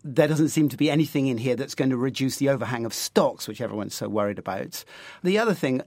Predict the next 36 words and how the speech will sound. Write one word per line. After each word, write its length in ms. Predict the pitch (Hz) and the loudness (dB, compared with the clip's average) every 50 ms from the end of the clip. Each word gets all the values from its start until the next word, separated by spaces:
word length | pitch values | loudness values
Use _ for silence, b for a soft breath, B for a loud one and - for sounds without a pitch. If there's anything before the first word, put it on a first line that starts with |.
| _ | _
is 260 | - 147 143 131 - | -6 -6 -4 -4 -2
that 260 | - 127 123 127 - _ _ _ _ _ _ - | 0 0 0 0 -2 _ _ _ _ _ _ -2
Iran 420 | - 151 143 147 156 156 151 147 135 | 0 2 2 4 4 4 4 2 2
and 140 | 120 123 127 | 2 0 0
Iraq 460 | 127 135 160 143 110 95 - - 123 | 2 2 2 2 2 0 -4 -2 0
are 40 | 123 | 2
not 300 | 143 135 131 - _ - | 2 0 0 -4 _ -6
part 300 | - 143 123 113 113 107 | -2 0 0 0 0 -4
of 80 | 98 | -6
this 180 | 98 107 - - | -8 -8 -8 -8
agreement. 800 | 117 110 - 156 165 160 139 90 92 - - - - - - - - B B B B B B | -8 -2 0 2 2 4 2 0 -2 -8 -12 -12 -10 -10 -10 -12 -12 B B B B B B
Uh, 200 | - 139 139 - - | -2 0 0 0 0
and 120 | - 151 151 | 0 2 2
the 60 | 143 | 2
Russians 400 | 147 170 180 - - 156 143 - | 2 0 0 0 0 0 0 -2
have 120 | 139 120 | -4 -6
said 440 | - - - - - 180 139 127 - | -6 -10 -8 -2 2 2 2 0 0
quite 220 | - - 156 135 | -2 -2 -2 0
explicitly 840 | 131 - - - - 175 160 - - 139 - - 104 101 90 92 101 - B B B B | -2 -4 -8 -4 -2 -2 -2 -2 -4 -8 -8 -8 -8 -10 -10 -10 -12 -14 B B B B
that 340 | 151 131 151 147 147 - _ _ B B - | -4 0 0 0 0 0 _ _ B B -2
they 100 | - 147 | 0 0
will 180 | 143 143 156 160 | 2 2 4 4
only 280 | 175 170 165 151 139 | 4 6 4 4 2
stick 380 | 127 - - - 208 208 208 - | 0 -2 -2 0 0 -2 -2 -4
to 80 | - 147 | -6 -4
the 160 | 120 123 117 | -2 -2 -4
agreement 440 | 113 - 117 113 107 104 104 - - | -4 -4 -6 -4 -4 -4 -4 -6 -4
if 120 | 127 - | 0 0
other 240 | 143 139 120 131 - | 0 2 2 0 -2
opec 320 | - - 131 - - - | -2 -4 -4 -4 -6 -6
members 540 | - 123 123 120 107 113 107 - - - - _ _ _ | -4 -2 -2 -2 -2 -2 -4 -6 -8 -14 -16 _ _ _
take 340 | - - 139 120 117 - - | -8 -6 -4 -4 -6 -8 -14
part. 720 | - - - 147 135 110 101 107 107 - 147 - - - B B B B B B B | -14 -8 -4 -4 -2 -2 -4 -6 -6 -8 -10 -10 -10 -12 B B B B B B B
Iran 600 | B 160 147 156 165 175 175 165 151 143 139 - - | B 2 2 4 2 2 2 2 2 0 0 -2 -2
in 180 | - 147 139 131 | -2 -2 0 0
January 760 | - 160 156 160 156 139 127 117 104 98 98 101 107 107 | 0 0 2 2 2 2 2 2 2 0 0 -2 -4 -6